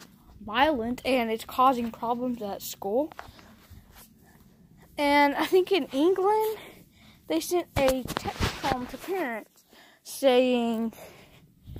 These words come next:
"Please ban Fortnite at home and it's causing problems at school." I think that's crap. I'm just gonna say it. That is junk.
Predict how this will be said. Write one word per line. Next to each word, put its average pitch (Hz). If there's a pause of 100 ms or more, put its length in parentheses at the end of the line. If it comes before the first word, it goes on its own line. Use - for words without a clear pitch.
(760)
"Please 311
ban 285
Fortnite 262
at -
home 254
and 220
it's -
causing 233
problems 214
at 196 (680)
school." - (1800)
I -
think 605
that's -
crap. 233 (240)
I'm 415
just 330
gonna 285
say 233
it. 247
That 330
is 220
junk. 226